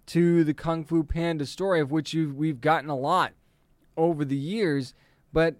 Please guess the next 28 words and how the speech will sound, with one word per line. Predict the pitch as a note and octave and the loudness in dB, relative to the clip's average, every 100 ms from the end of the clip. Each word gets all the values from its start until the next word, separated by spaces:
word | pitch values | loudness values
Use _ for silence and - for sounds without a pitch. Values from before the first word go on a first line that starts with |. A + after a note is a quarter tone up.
| _ | _
you | D#3+ E3 | -6 -2
know, | |
with | D#3 C#3+ C#3 | 0 -2 -2
Netflix | F3 G3 - F3+ D3 | -2 -4 -2 -4 -2
at | E3+ D#3 | -8 -6
the | C#3+ | -6
helm | E3 E3+ D#3+ | -2 -2 -4
here | D3+ D3+ D3 C#3 - _ _ _ - | -6 -6 -4 -6 -10 _ _ _ -8
and | C#3 C3 | -8 -4
giving | B2 D#3 D#3 | -2 -2 -2
us | D3+ | -4
a | C#3+ | -6
chance | - D#3 D3+ C3+ | -8 -6 -6 -4
to | D3 | -4
expand | C3 - - D#3 D#3 D3 | -6 -6 -4 -2 0 -2
this | C#3 | -4
story | - D3 C#3+ C#3 C3+ - _ _ | -4 -2 2 2 0 -6 _ _
a | - | -8
little | C#3+ C#3+ | -4 -2
bit, | C#3 C#3+ C#3 | 0 0 0
maybe | C#3 C#3+ | -2 -2
a | C#3+ | -2
little | C#3 C#3+ D3+ | -4 -2 0
bit | D3 | 0
of | C#3+ | -2
a | C3+ | -2
redemption | C3 B2 D3 C3+ C#3 | -4 0 -2 -2 -10
story | A#2+ C#3+ C#3 C3+ | -6 -2 0 -2